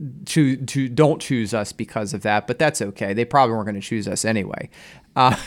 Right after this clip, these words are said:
<laughs> anyway, my point is, I'm gonna get back on point, is that, you know, we decided to take a risk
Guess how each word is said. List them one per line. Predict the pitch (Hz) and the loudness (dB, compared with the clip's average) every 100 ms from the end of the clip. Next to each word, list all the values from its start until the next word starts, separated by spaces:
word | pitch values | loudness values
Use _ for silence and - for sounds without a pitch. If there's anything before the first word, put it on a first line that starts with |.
| - | 0
<laughs> | 214 - - - - | 0 0 -12 -16 2
anyway, | 202 185 123 107 - - | 6 6 4 0 -6 -18
my | - 190 | 2 2
point | 202 - 294 214 | 2 4 6 8
is, | 139 131 120 | 8 6 4
I'm | 147 | 4
gonna | 180 | 4
get | 185 120 | 2 2
back | 170 156 | 2 4
on | 139 113 | 2 0
point, | - 131 117 113 | 0 0 0 0
is | 147 135 120 - | 0 2 2 2
that, | 127 120 120 - - _ _ | 4 4 0 -12 -20 _ _
you | 147 | -2
know, | 135 120 - | 0 -2 -6
we | 180 139 156 185 | -8 2 4 4
decided | 175 151 - 156 135 135 131 120 | 2 0 2 4 4 6 4 2
to | - 131 120 117 | 0 0 2 0
take | - 143 | 2 0
a | 180 | 2
risk | 160 123 117 - - - | 4 4 2 -2 -8 -12